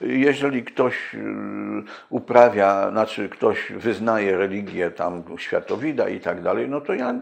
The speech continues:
nie mam nic przeciwko temu. Akurat sam nie jestem rodzimowiercą, ale w imię,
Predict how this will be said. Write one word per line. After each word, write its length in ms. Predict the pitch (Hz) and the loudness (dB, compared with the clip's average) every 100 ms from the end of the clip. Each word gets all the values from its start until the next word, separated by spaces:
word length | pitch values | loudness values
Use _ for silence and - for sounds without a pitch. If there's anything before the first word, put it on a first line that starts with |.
| - | -6
nie 180 | 214 220 | -2 0
mam 180 | 185 180 | 0 -2
nic 100 | 175 | -4
przeciwko 400 | 170 - - - | -4 -2 -2 -2
temu. 260 | 175 190 | -4 -2
Akurat 420 | 156 151 160 151 | -4 0 2 2
sam 300 | - 170 147 135 - - - | 2 0 0 -2 -14 -20 -8
nie 120 | 139 | 0
jestem 380 | 143 143 131 120 | 2 2 -2 0
rodzimowiercą, 800 | 123 123 151 196 349 269 - 175 | 0 0 -4 -4 -2 -2 0 2
ale 260 | 185 - - 175 - - 294 _ _ 277 220 - 220 - 226 - | 2 0 -4 -8 -12 -16 -16 _ _ -20 -20 -18 -20 -18 -20 -14
w 100 | 185 | -8
imię, 340 | 208 196 180 | -4 -2 -2